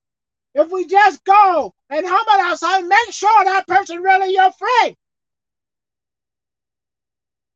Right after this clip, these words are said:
When we make sure a person really our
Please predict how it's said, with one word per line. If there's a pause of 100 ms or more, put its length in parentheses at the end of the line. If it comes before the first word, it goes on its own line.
(1700)
When
we
make
sure
a
person
really
our